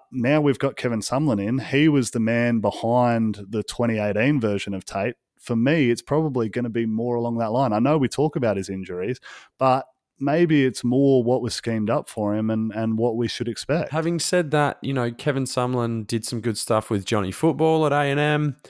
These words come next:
Speaker 2: uh, Kellen Mond as well
Speaker 1: Absolutely.
Speaker 2: initially. I mean, you know, he's, he's had those dual threat type quarterbacks in the past.
Speaker 1: He's a good football coach, and that was why it was surprising last year that he was not able to get anything out of Khalil Tate.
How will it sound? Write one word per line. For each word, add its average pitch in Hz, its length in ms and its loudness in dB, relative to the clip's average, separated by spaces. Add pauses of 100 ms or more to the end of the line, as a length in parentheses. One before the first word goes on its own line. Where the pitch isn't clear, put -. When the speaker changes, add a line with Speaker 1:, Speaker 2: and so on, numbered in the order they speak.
(300)
Speaker 2:
uh, 101 400 0
Kellen 123 360 0
Mond 127 400 2
as 101 160 -2
well 117 380 4
Speaker 1:
Absolutely. 139 440 2
Speaker 2:
initially. 131 760 0 (580)
I 78 140 -8
mean, 101 440 -4
you 110 100 -4
know, 107 120 2
he's, 110 220 0
he's 117 240 0
had 127 200 4
those 123 220 4
dual 120 280 2
threat 120 300 0
type - 300 -2
quarterbacks 117 640 0
in 107 140 -4
the 101 80 -4
past. 117 540 0 (560)
Speaker 1:
He's 147 140 -2
a 131 60 -4
good 196 160 2
football 185 260 2
coach, - 480 -6
and 120 140 0
that 160 100 4
was 135 140 -2
why 139 140 2
it 123 60 -2
was 120 120 -4
surprising 123 580 -2
last 110 400 -4
year 98 300 -2
that 95 340 -4
he 113 140 -2
was 110 280 -2
not 123 220 -2
able 123 200 0
to 113 60 -2
get 104 220 -2
anything 110 580 -2
out 104 220 -4
of 101 380 -4
Khalil 104 320 -4
Tate. 113 340 -4